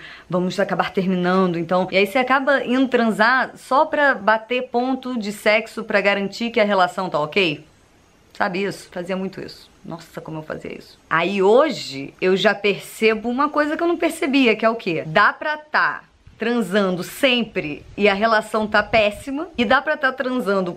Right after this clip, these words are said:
poucas vezes, raras vezes, uma aqui, outra ali, e a relação tá naquela harmonia. E aí eu aprendi o quê? Na escola da vida, a maior escola. Frequência de sexo não necessariamente é um termômetro pra uma boa relação.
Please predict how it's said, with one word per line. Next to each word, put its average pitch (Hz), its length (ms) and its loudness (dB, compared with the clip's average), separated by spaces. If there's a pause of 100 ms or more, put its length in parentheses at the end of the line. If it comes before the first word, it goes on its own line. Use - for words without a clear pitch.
(140)
poucas 294 420 2
vezes, 214 600 2
raras 226 480 0
vezes, 175 500 -8
uma 180 200 -6
aqui, 220 340 -6
outra 180 300 0
ali, 196 340 0
e 262 100 0
a 269 60 4
relação 285 500 -2
tá 311 120 -2
naquela 302 340 0
harmonia. 311 640 0
E 208 60 4
aí 196 240 2
eu 214 120 4
aprendi 196 520 -2
o 220 40 -4
quê? 165 300 -2
Na 156 160 -2
escola 165 680 2
da 156 140 0
vida, 147 600 -4
a 208 100 0
maior 151 380 2
escola. 139 580 -2
Frequência 220 800 0
de 220 100 -2
sexo - 600 -2
não 202 260 0
necessariamente 330 880 0
é 339 40 0
um 359 100 -2
termômetro 294 800 2
pra 254 140 0
uma 247 180 2
boa 202 260 4
relação. 185 640 -2